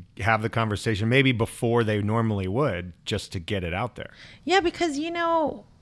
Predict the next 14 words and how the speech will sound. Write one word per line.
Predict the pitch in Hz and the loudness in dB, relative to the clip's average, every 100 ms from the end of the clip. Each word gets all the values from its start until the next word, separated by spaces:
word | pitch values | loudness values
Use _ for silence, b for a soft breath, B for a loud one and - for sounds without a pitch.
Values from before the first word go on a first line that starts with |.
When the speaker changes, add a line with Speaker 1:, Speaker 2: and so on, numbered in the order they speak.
| - - | -18 -4
Speaker 2:
when | 262 269 | 0 2
people | 302 349 330 | 0 2 0
view | 254 262 | 0 -2
sex, | - 170 202 - - | 0 4 4 2 -12
they | - 214 | -4 -2
view | 196 220 208 | 0 2 2
it | |
as, | 196 185 170 | 2 -2 -2
like, | 175 175 - - _ _ - _ - | -4 -4 -8 -20 _ _ -20 _ -6
it, | 220 | -2
there's | 214 214 | 2 4
no | 226 | 4
emotional | 214 196 185 190 175 | 4 4 2 0 0
connection. | - 170 175 - 98 214 | 0 0 0 -4 -6 -8